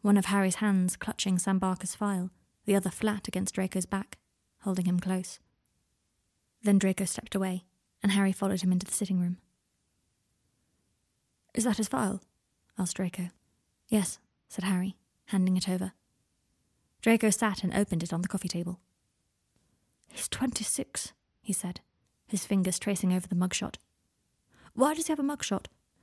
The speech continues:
Everyone doesn't have one, do they?" "He was arrested for sexual assault two years ago.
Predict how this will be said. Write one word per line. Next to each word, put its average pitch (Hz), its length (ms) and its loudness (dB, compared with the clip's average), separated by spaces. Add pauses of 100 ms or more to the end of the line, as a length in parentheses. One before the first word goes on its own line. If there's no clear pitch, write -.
(120)
Everyone 233 360 8
doesn't 185 200 2
have 185 140 2
one, 214 120 4
do 254 100 4
they?" 302 220 -4 (1040)
"He 196 120 2
was 214 160 6
arrested 220 360 2
for 208 80 0
sexual 208 320 -2
assault 185 420 -2
two 196 100 -2
years 185 200 0
ago. 185 260 -6